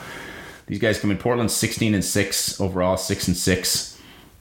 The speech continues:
uh, in the West Coast Conference. Pacific comes in at eighteen and nine overall, three and nine, uh, in conference. They met January twenty-seventh with Portland winning at home sixty-four fifty-six. So Portland won by eight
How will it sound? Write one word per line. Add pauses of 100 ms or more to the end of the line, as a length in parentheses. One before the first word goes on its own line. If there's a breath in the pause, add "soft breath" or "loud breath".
(120)
uh,
in
the
West
Coast
Conference.
Pacific
comes
in
at
eighteen
and
nine
overall,
three
and
nine, (580 loud breath)
uh,
in
conference.
They
met
January
twenty-seventh
with
Portland
winning
at
home
sixty-four
fifty-six.
So
Portland
won
by
eight